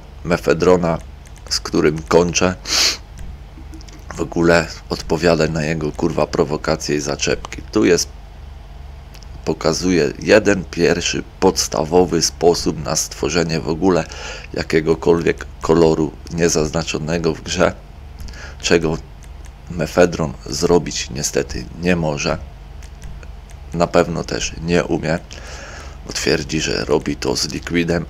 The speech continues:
a Liquid co dzień, gdy gra z Szymonem, dupetruje Szymonowi, żeby tata mu powiedział, jak robić samochody. Tu pokażę jeden podstawowy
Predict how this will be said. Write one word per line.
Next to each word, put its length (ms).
a 120
Liquid 480
co 320
dzień, 360
gdy 200
gra 220
z 60
Szymonem, 580
dupetruje 680
Szymonowi, 600
żeby 300
tata 360
mu 160
powiedział, 600
jak 240
robić 460
samochody. 640
Tu 100
pokażę 540
jeden 480
podstawowy 760